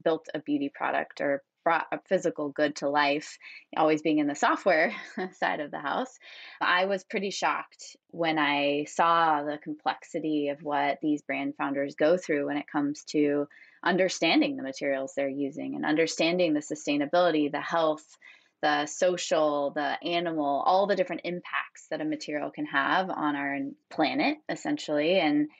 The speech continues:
that was where I realized that, you know, if we really want to do this right, transparency of materials is a hard problem. And it's because it's a data problem. If you want to have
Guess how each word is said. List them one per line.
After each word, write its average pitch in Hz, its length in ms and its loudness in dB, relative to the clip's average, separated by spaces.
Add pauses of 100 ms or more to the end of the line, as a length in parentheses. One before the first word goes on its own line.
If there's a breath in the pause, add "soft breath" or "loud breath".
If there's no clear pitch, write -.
(280 loud breath)
that 175 240 2
was 185 220 4
where 160 600 2
I 151 360 -2
realized 151 840 0
that, 143 320 0
you 170 80 -12
know, 170 140 -8
if 160 140 -12
we 254 160 2
really 285 200 2
want 175 180 0
to 151 60 2
do 156 160 -2
this 151 260 -8
right, 180 500 2
transparency 180 760 -2
of 190 100 -2
materials 156 760 0
is 147 120 -10
a 147 40 -8
hard 156 320 -2
problem. 170 340 2
And 302 220 -4
it's - 180 -8
because 240 340 2
it's 240 160 -8
a 240 120 -6
data 202 300 0
problem. 147 560 -4
If - 160 -6
you 214 140 0
want 190 200 4
to 269 60 4
have 220 240 2